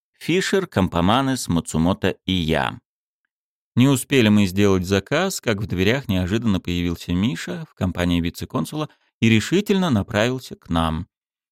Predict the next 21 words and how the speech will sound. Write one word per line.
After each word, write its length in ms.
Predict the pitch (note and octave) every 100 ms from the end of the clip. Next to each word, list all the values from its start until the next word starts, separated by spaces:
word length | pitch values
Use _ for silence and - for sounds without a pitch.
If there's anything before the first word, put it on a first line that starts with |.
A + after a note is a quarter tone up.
| _
В 80 | G#2+
руках 360 | C3+ C3+ C3 -
у 60 |
Миши 340 | G#2 G#2+ G2 F#2+
камера — 680 | - G#2+ D3 D#3 D3 C#3+ - -
на 80 | A2+
лице 320 | A#2+ B2 C#3
радушная 480 | C#3 A2+ A#2+ - G#2+
улыбка, 560 | G#2+ G#2+ G3 G#3+ G#3 F#3+
которая 480 | F2 - G#2 G2+
заставила 500 | F#2 G2 - F#2+ F#2
Кампоманеса 720 | E2+ F2+ F2 F2+ C3+ C#3+ G#2 E2+
в 60 |
одно 180 | F2 G2
мгновение 540 | F2+ F2+ F2 E2 E2
побледнеть, 680 | D#2 E2 E2+ F2 G#2 D#3 E3+
покраснеть, 640 | - F#2+ F#2+ E2 A#2 C#3 -
задрожать 520 | F#2+ G#2 F#2+ B2+ B2
и 20 |
покрыться 500 | - - A2 - A2
испариной. 640 | F#2+ - E2+ C#2 C#2 -